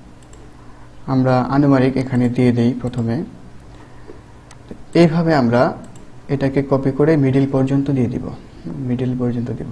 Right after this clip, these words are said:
আমরা middle স্থানটা select করে নিই আগে, আমাদের middle হচ্ছে এটা, হুম। তো বন্ধুরা, একটি কথা আমাদেরকে জানতে হবে, সেটি হচ্ছে যে আমি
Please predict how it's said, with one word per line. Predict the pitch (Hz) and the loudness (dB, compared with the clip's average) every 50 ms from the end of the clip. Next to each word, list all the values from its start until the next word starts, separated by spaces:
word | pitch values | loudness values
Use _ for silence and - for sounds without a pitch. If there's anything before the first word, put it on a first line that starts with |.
| - - | -12 -12
আমরা | - - - - - - 131 | -12 -12 -12 -12 -8 -6 -4
middle | 131 123 135 127 135 131 135 | -2 -2 0 0 -2 -2 -4
স্থানটা | - - - 139 135 131 - 135 123 - - - - - - - - - - - - | -8 -12 -10 -8 -8 -6 -6 -6 -6 -6 -10 -12 -14 -16 -16 -18 -18 -20 -20 -20 -20
select | - - 131 127 127 - - | -10 -8 -6 -6 -6 -8 -6
করে | - 127 123 120 | -4 -4 -2 -2
নিই | 120 113 113 | -2 -2 -2
আগে, | 110 110 117 - - - - - - - - - - - - - - - - - - - - - - - - - - - - - - - - - - - - | -2 -4 -6 -6 -8 -12 -18 -20 -20 -20 -20 -20 -20 -20 -20 -20 -20 -20 -20 -20 -20 -20 -20 -20 -20 -20 -20 -20 -20 -20 -20 -20 -20 -20 -20 -20 -18 -14 -12
আমাদের | 131 131 131 135 135 131 127 | -10 -8 -6 -2 -2 0 0
middle | 127 123 127 127 131 143 | 0 0 -2 -2 -4 -6
হচ্ছে | 139 - - - 160 151 - - - 120 | -6 -8 -6 -8 -8 -8 -8 -8 -6 -6
এটা, | 113 - 110 110 - - - | -6 -6 -10 -12 -12 -16 -12
হুম। | 175 175 170 147 - - - - - - - - - - - - - - - - - - - - - - - - - | -10 -10 -8 -10 -12 -14 -18 -20 -20 -20 -20 -20 -20 -20 -20 -20 -20 -20 -16 -14 -14 -14 -12 -14 -12 -12 -12 -8 0
তো | - 156 147 | 2 4 6
বন্ধুরা, | 165 165 160 165 160 147 135 131 135 - 151 | 6 6 6 4 2 0 0 0 0 2 2
একটি | 151 147 - 190 170 - | 0 2 2 0 2 2
কথা | 180 175 - - 170 170 170 180 185 175 - - - - - - - - - - 151 | 0 0 0 2 4 4 4 2 0 -4 -10 -14 -16 -16 -16 -16 -16 -16 -8 -4 0
আমাদেরকে | 143 143 139 143 139 143 143 139 139 | 2 2 4 4 2 2 2 2 2
জানতে | 127 123 123 135 135 127 | 2 2 4 4 4 4
হবে, | 127 127 127 123 - | 4 2 2 2 0
সেটি | 131 127 139 139 139 | 0 0 0 0 -2
হচ্ছে | 143 - - 143 143 | -4 -4 -2 -2 2
যে | 143 143 143 - - 147 | 2 2 0 0 0 2
আমি | 147 156 | 4 6